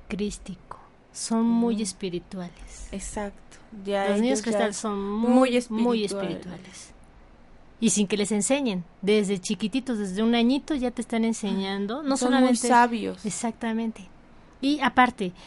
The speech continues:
Speaker 1: entre los niños cristal, niños índigo y niños arcoíris, son muy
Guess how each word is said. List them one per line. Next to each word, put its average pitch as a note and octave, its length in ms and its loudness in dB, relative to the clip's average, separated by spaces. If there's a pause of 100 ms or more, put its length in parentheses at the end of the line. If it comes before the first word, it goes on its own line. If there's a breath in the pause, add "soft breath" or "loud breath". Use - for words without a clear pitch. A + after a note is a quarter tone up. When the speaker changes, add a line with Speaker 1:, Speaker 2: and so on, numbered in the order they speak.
(260 loud breath)
Speaker 1:
entre B3 260 4
los B3+ 160 0
niños D4 260 0
cristal, G#3 640 0
niños A3 320 2
índigo G#3 280 0
y F#3 80 -2
niños A3+ 320 2
arcoíris, F#3 580 -6 (340 loud breath)
son A#3 440 2
muy B3 340 2